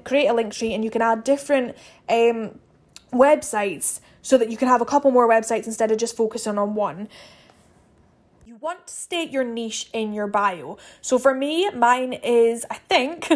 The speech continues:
<laughs> plus size lifestyle blogger, because I'm a plus size girl. I post plus size things, but I also post about my lifestyle.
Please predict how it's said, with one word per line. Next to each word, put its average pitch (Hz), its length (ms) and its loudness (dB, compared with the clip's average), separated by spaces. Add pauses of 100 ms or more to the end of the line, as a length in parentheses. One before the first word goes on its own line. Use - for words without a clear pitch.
(200)
<laughs> - 220 -20
plus 285 280 4
size 254 520 4
lifestyle 240 840 4
blogger, 214 720 2
because 226 240 -4
I'm 220 100 -2
a 214 40 -4
plus 311 280 2
size 226 220 2
girl. 214 180 6
I 208 80 -2
post 262 460 -2
plus 277 260 0
size 247 260 0
things, 240 360 0
but - 80 -8
I 214 120 0
also 254 360 0
post 226 400 0
about 214 280 0
my 208 120 -2
lifestyle. 208 640 -2